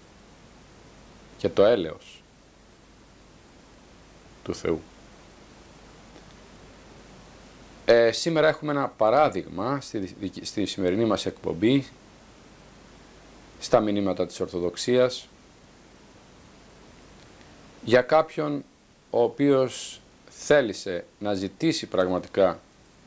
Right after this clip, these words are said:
να τον ελεήσει ο Θεός, γιατί κατάλαβε ότι οι δικές του δυνάμεις ήταν ανεπαρκείς. Είναι ένας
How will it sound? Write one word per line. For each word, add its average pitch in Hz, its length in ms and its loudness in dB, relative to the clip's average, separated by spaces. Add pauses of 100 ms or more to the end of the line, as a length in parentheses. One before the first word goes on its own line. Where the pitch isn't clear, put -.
(760)
να 98 140 0
τον 98 160 2
ελεήσει 95 460 2
ο 87 40 -2
Θεός, 113 500 2 (240)
γιατί 98 200 0
κατάλαβε 117 720 2
ότι 95 160 -6
οι - 20 -2
δικές 98 320 -2
του - 80 -14
δυνάμεις 101 500 -2 (460)
ήταν 98 320 0 (160)
ανεπαρκείς. 87 840 -2 (1900)
Είναι 127 200 4
ένας 127 260 0